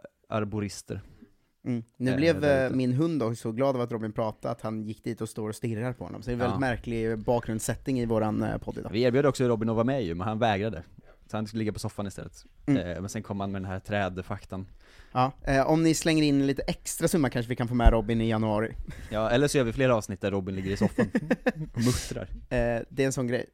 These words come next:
Speaker 2: eh, vi kommer, eh, göra.
Speaker 1: Ja, nej, så det blir ingen jul, eh, hemma ju.
Speaker 2: Mm.
Speaker 1: Ehm,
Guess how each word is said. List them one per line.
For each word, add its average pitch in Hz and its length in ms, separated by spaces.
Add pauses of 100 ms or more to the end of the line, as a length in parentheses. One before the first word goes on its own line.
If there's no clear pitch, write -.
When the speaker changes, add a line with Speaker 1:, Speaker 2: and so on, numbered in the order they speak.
(140)
Speaker 2:
eh, 117 400
vi 107 240
kommer, 101 640
eh, - 60
göra. - 200 (540)
Speaker 1:
Ja, 107 120
nej, 113 160
så 123 100
det 127 60
blir 135 100
ingen 131 160
jul, 107 260
eh, 101 100
hemma 90 260
ju. 90 100 (440)
Speaker 2:
Mm. 127 160 (360)
Speaker 1:
Ehm, 104 500